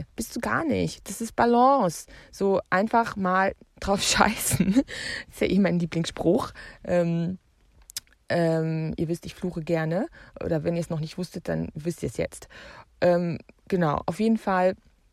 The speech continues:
das merke ich einfach ganz oft bei, bei Freundinnen, bei Mamis, Bekannten,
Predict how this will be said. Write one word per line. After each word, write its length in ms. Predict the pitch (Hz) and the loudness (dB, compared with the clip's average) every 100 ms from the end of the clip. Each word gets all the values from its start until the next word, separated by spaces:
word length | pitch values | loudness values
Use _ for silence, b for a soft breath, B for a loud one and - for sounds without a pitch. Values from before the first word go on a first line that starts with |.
| _ _ _ _ - - | _ _ _ _ -20 -8
das 160 | 190 185 | -4 -2
merke 240 | 185 180 | -2 -4
ich 120 | - | -4
einfach 280 | - 170 - | -4 -6 -6
ganz 240 | 202 330 - | -2 -2 -2
oft 300 | - 339 - | -2 -2 0
bei, 500 | 220 220 220 214 - | 0 2 0 -2 -4
bei 160 | - 202 | -4 -6
Freundinnen, 840 | - - 214 220 220 208 202 202 | -4 -2 0 0 0 0 -2 -2
bei 360 | 196 180 180 180 - - | -2 -2 -2 -4 -6 -8
Mamis, 600 | 190 202 202 202 196 - | -4 -2 -2 -2 -6 -10
Bekannten, 800 | - - 190 190 196 190 185 | -12 -8 -6 -6 -4 -4 -4